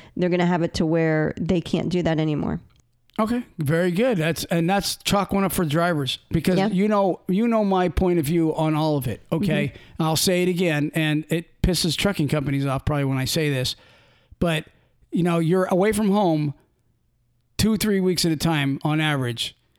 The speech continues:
Speaker 2: You're paid by the mile, and then the rest of the time you're sitting there in that truck. Okay, and if something goes wrong with that truck, you're responsible for getting it taken care of.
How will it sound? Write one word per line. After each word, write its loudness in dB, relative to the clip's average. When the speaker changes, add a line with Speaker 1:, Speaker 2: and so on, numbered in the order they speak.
Speaker 2:
You're 0
paid 2
by 2
the 0
mile, 0
and 0
then 2
the 0
rest 0
of 2
the 2
time 2
you're 2
sitting 0
there 2
in 2
that -2
truck. -2
Okay, 0
and 0
if 0
something 0
goes 2
wrong 2
with 0
that 2
truck, 0
you're 2
responsible 0
for -2
getting 2
it -2
taken 2
care 0
of. -6